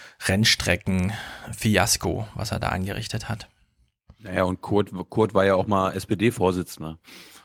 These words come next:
Speaker 1: Zwischenzeitlich,
Speaker 2: Wissen viele,
Speaker 1: ja.
Speaker 2: wi-, wissen viele nicht mehr, aber
Speaker 1: Man hat ihn dann aus dem Amt gejagt.
Speaker 2: Ja, der war ein bisschen zu links.
Speaker 1: <laughs>
Speaker 2: Ja, ohne
Speaker 1: Ja.
Speaker 2: Scheiß.
Speaker 1: Also, Verkehrsunfall, Kurt,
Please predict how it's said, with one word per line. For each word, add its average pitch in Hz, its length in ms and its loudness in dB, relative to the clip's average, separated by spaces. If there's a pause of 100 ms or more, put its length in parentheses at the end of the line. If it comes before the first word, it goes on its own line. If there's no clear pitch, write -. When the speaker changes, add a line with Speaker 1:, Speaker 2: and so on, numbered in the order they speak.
(800)
Speaker 1:
Zwischenzeitlich, 107 640 2
Speaker 2:
Wissen - 0 -
viele, - 280 0
Speaker 1:
ja. - 100 -4 (400)
Speaker 2:
wi-, 120 320 0
wissen 127 300 2
viele 113 260 4
nicht 101 160 0
mehr, 98 280 0
aber 87 300 -8 (180)
Speaker 1:
Man 98 160 -2
hat 107 120 -2
ihn 101 120 -2
dann 98 180 -2
aus 101 160 -4
dem 107 120 -4
Amt 104 240 -2
gejagt. 101 540 0 (680)
Speaker 2:
Ja, 98 120 -6
der 104 100 2
war 113 100 6
ein - 20 6
bisschen 127 200 2
zu 120 100 0
links. 113 480 2
Speaker 1:
<laughs> - 40 -8 (1600)
Speaker 2:
Ja, 131 140 0
ohne 127 120 4
Speaker 1:
Ja. 113 80 4
Speaker 2:
Scheiß. 120 320 0 (920)
Speaker 1:
Also, 117 300 2 (320)
Verkehrsunfall, 131 960 0 (460)
Kurt, - 420 -2